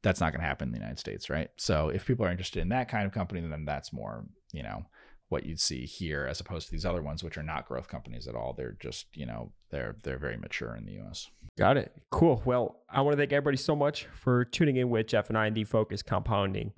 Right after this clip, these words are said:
Speaker 2: podcast. If this is the first time you're tuning in with us, be sure to follow me on Twitter at, at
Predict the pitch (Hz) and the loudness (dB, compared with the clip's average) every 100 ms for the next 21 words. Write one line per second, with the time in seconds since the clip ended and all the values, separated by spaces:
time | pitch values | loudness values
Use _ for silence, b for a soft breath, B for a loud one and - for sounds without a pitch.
0 | b b b - 131 156 135 123 - - | b b b 4 8 8 6 2 0 -2
1 | 143 127 120 127 127 123 120 113 - 127 | -2 -2 -2 0 2 2 2 2 2 0
2 | 123 117 120 113 - 135 - 135 123 - | 2 2 2 0 0 0 4 2 2 -2
3 | 123 113 107 - - 127 143 120 104 - | 2 4 4 2 6 6 6 4 0 2
4 | 101 127 185 - 104 107 110 110 | 2 2 0 0 0 2 2 2